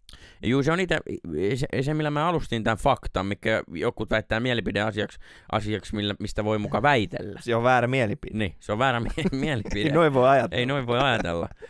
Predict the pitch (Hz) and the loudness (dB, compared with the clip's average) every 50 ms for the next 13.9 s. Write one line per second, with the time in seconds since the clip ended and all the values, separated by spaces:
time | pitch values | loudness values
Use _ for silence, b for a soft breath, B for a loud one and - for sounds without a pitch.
0 | B B B - 101 107 120 147 156 147 139 131 131 131 131 120 131 127 160 196 | B B B -4 -2 0 2 2 2 2 0 0 0 0 0 0 0 0 0 0
1 | 175 139 117 - - 104 104 104 117 113 107 98 - - - - - 104 101 - | -2 -2 -4 -2 -2 -2 0 0 0 0 0 -2 -2 -6 -8 -6 -2 -2 -2 -2
2 | - - - 92 92 - 104 104 - B B B B B B B B B B B | -4 -6 -4 -4 -2 0 0 -2 -2 B B B B B B B B B B B
3 | B B - 95 92 - - - 117 123 127 123 113 113 107 - 127 123 120 117 | B B -2 -2 -2 0 0 0 2 4 4 4 4 2 2 2 2 2 2 2
4 | - 113 104 101 95 107 101 98 95 - - _ - - 104 101 98 98 95 - | 2 2 2 2 0 0 -2 -4 -4 -6 -10 _ -4 -2 0 0 0 -2 -4 -4
5 | - 98 95 95 95 - - 104 104 - _ _ _ _ _ - - 101 - - | -4 -2 -2 -2 -2 -2 0 -2 -2 -2 _ _ _ _ _ -6 -6 -4 -4 -4
6 | 104 - - 107 107 107 120 123 117 98 107 110 131 131 107 92 90 85 - 85 | -4 -2 0 2 2 4 2 2 2 2 2 2 2 2 2 0 -4 -4 -4 -6
7 | 92 92 92 95 - - - - - - - - - - _ - _ - - - | -4 -4 -6 -6 -8 -12 -12 -10 -10 -10 -10 -12 -20 -20 _ -20 _ -20 -14 -8
8 | - 95 95 92 92 90 - 113 110 98 - - - 104 101 101 101 101 - - | -6 -4 -4 -4 -4 -2 -2 -2 -2 -2 -4 -4 -6 -4 -2 -2 -2 -4 -4 -6
9 | b b b b b b b b b b - 98 87 - 104 98 - _ - - | b b b b b b b b b b -8 -8 -6 -4 -6 -6 -6 _ -10 -6
10 | 104 110 107 98 110 101 101 104 - 110 113 117 104 92 95 95 - - 92 87 | -4 -2 -2 -2 -2 -4 -4 -4 -4 -4 -4 -4 -2 -2 -2 -4 -4 -4 -6 -4
11 | 92 95 - 101 98 - _ _ - - 80 95 110 131 120 123 117 113 104 104 | -4 -4 -4 -4 -6 -6 _ _ -12 -10 -8 -4 -2 -2 -2 0 0 0 0 0
12 | 107 110 95 104 110 - _ - - 147 139 - - 117 107 107 101 98 - _ | -2 -2 -2 -4 -4 -4 _ -4 -4 -4 -4 -2 -2 -2 -2 -2 -2 -2 -4 _
13 | - 101 101 98 92 - 98 95 - - - 92 92 92 95 95 87 87 | 0 0 0 0 -2 -4 -6 -6 -6 -6 -6 -4 -2 -2 -4 -4 -6 -8